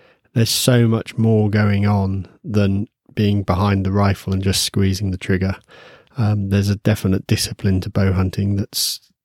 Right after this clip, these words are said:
yeah, that's completely different to rifle shooting. So let's look at the most important part now that, uh, we're talking about bow hunting, ethical parts of it. The arrow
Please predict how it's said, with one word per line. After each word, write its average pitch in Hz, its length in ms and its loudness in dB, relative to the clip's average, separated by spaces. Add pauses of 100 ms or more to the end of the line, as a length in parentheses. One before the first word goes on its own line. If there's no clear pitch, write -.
(520)
yeah, 95 240 2 (500)
that's - 260 -8 (220)
completely 110 500 0
different 104 360 -2
to 104 100 0
rifle 95 320 -2
shooting. 101 420 -8 (1040)
So - 180 2
let's 143 220 2
look 113 220 2
at - 120 -4
the 95 200 2
most 98 300 0
important 87 500 -2
part - 300 -2
now 85 180 2
that, - 380 -2
uh, 82 80 0 (120)
we're - 80 -20
talking 87 260 -2
about - 180 -2
bow 90 180 2
hunting, 85 380 -2
ethical 90 500 -4 (140)
parts - 340 -6
of 85 100 0
it. - 200 -6 (800)
The 101 180 2
arrow 90 380 2